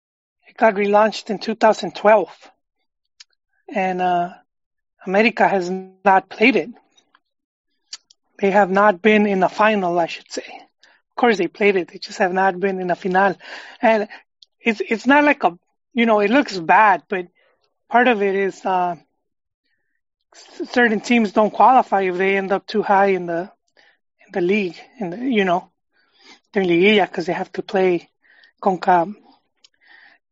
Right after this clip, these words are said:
Conca Champions and whatnot. So that's, that's been a big reason, uh, that America has, you know, and it speaks for its, its, its consistency. So yeah, I don't know why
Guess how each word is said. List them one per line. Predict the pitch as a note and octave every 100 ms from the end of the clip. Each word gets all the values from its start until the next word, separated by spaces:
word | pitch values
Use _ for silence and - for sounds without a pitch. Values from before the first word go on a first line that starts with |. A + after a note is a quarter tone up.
| _ -
Conca | G#3 F#3+ F3+
Champions | - G#3+ G3+ F#3 E3+
and | F3+
whatnot. | F3 E3 E3 E3 E3+ _ - _
So | - G3
that's, | G3 G3 -
that's | G3 G3+ -
been | - G#3
a | F#3
big | F3+ F#3+
reason, | F#3 F#3+ - F#3 E3+
uh, | E3+ E3+ - _ _ _ _ - _ _
that | - F#3+
America | F3+ F#3 G3 - F#3
has, | F#3 F#3 G#3+
you | G3+
know, | A#3
and | G#3 G3+
it | E3+
speaks | - C4+ - -
for | G#3+
its, | F#3 - D#4
its, | G3 E3+ - _ _ _ _ _ _ _ _ _ _
its | D#4+ F4 - A3 - -
consistency. | - G3 B3+ B3+ C4 G#3 - F3 - _ -
So | G#3 F#3+ F#3 F3 - _ _ _ _ -
yeah, | A3
I |
don't | A#3
know | A3+
why | F#3+ G#3 G3+ F#3+ -